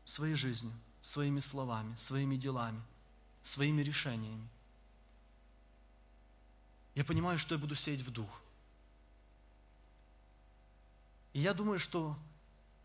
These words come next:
каждый из нас, он где-то, может, где-то далеко, может, где-то очень близко понимает, что значит сеять в плоти, сеять в дух. Я думаю, что каждый из нас понимает, что хорошо и что плохо.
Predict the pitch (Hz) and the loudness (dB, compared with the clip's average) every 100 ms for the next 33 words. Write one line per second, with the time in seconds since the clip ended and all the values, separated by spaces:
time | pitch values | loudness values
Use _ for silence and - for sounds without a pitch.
0 | - 185 170 151 151 180 190 - 165 147 | -4 -2 0 -2 0 2 2 2 0 -4
1 | - - - - - 135 139 196 175 147 | -6 -16 -20 -20 -8 -4 -2 0 0 -2
2 | - 180 175 151 147 180 160 165 156 151 | -6 -8 -6 -6 -6 -6 -4 -2 0 -2
3 | 147 139 135 156 151 156 160 156 151 160 | -2 -4 -4 -4 -6 -6 -4 -2 -4 -2
4 | - 151 - 165 170 170 120 - - 160 | -2 -4 -4 -4 -2 -2 -2 -6 -8 -6
5 | 143 135 139 - 156 143 135 123 - 151 | -6 -6 -2 -2 -2 -4 -8 -14 -10 -6
6 | 156 127 - 135 127 107 110 117 110 - | -4 -4 -4 -4 -4 -6 -6 -8 -8 -14
7 | - - - - - - - - - - | -20 -20 -20 -20 -20 -20 -20 -20 -20 -12
8 | - 156 208 214 - 202 220 165 185 185 | -4 0 2 0 0 2 0 0 -2 0
9 | 196 - 185 196 190 - 170 175 170 - | -2 -2 -2 0 0 0 -4 -4 -4 -4
10 | 180 165 - 135 135 131 123 | -4 -4 -6 -8 -6 -6 -8